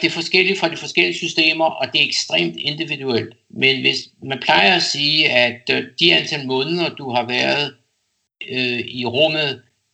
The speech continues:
der får du en degenerering af knoglerne, der tager lige så lang tid, når de er tilbage på jorden, for at restituere knoglerne, for eksempel. Så der siger man seks måneder. Men for nogen tager det faktisk et år eller to år. Og nogen har stadig tendens til ikke at restitueres.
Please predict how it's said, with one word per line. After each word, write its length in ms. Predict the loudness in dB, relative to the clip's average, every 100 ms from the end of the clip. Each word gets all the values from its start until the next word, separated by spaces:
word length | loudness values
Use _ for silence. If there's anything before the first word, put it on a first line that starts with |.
| _ -2
der 60 | 0
får 180 | 2 2
du 100 | 0
en 120 | 2
degenerering 640 | 2 4 2 2 2 0 -4
af 100 | -10
knoglerne, 600 | -4 -2 0 0 0 -4
der 80 |
tager 220 | -2 -2 0
lige 100 | 0
så 120 | 2
lang 260 | 0 0
tid, 140 | -8 -6
når 120 | -6
de 60 | -6
er 40 |
tilbage 420 | -6 -2 0 -2 -6
på 80 | -6
jorden, 380 | -4 -4 -4
for 80 | -2
at 80 | 0
restituere 580 | -2 -4 -6 -2 -2 -2
knoglerne, 460 | -4 -4 -2 -4 -4
for 80 | -6
eksempel. 260 | -4 -2
Så 120 | -2
der 80 | 2
siger 200 | 4 4
man 140 | 2 0
seks 300 | 0 0 0
måneder. 360 | 0 0 -2 -4 -16 _
Men 100 | -2
for 120 | 2 4
nogen 220 | 4 4
tager 160 | 4 4
det 100 | 4
faktisk 360 | 4 4 -4
et 80 | -6
år 240 | -4 -2
eller 120 | -2 -4
to 260 | -6 -4
år. 260 | -4 -6 _ _ _ _ -8
Og 140 | 0
nogen 220 | 2 2 2
har 180 | 2
stadig 440 | 2 0 2 2 2
tendens 440 | 0 0 0 -2
til 140 | 2 2
ikke 140 | 4
at 80 | 0
restitueres. 760 | -4 -4 -8 -4 -4 -4 -8